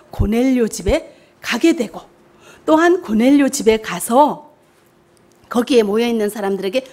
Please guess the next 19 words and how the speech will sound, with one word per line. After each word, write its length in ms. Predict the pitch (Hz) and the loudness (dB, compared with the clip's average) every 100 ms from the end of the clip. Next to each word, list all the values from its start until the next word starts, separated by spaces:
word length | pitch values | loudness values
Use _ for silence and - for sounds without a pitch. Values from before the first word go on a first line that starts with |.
| - | -6
복음을 380 | - 202 277 294 | -4 -2 -2 -2
전할 260 | 220 180 | -6 -14
때 260 | 190 190 180 _ _ | -12 -14 -14 _ _
성령께서 760 | - 262 254 285 294 285 220 294 | -8 0 4 4 2 0 -4 -4
임재하셔서 800 | - 277 254 240 202 185 196 170 - - | 0 0 2 -2 -2 -8 -8 -10 -14 -10
많은 420 | - 196 226 285 339 | -4 2 4 4 4
사람들이 580 | 339 233 220 262 247 | 0 -2 -2 -4 -4
예수를 380 | 214 208 - 269 | -4 -4 -2 0
믿게 320 | 247 254 254 | 0 2 0
되는 260 | 220 214 302 - - | 2 0 0 -2 -6
이런 400 | 302 302 320 190 | 0 2 2 -2
놀라운 720 | 196 208 226 262 294 302 339 | -2 0 0 0 0 0 -2
일이 540 | 196 185 196 208 302 - - _ | -6 -10 -8 -4 -4 -6 -20 _
있게 560 | 277 - - 254 254 247 | -10 -8 0 0 0 -6
되었습니다. 920 | - 220 226 254 202 190 180 190 175 _ _ _ _ - - - - - _ _ | -8 -6 -4 -4 -4 -4 -6 -10 -14 _ _ _ _ -20 -20 -20 -20 -20 _ _
자, 160 | - 233 | -4 -2
베드로에게는 680 | - 214 233 269 233 220 208 | -2 -4 -2 0 0 -4 -6
고정관념이 720 | 202 233 233 190 208 254 277 | -8 -8 -6 -4 -2 -2 -2
있죠. 560 | 262 233 226 240 254 | -4 -4 -4 -4 -8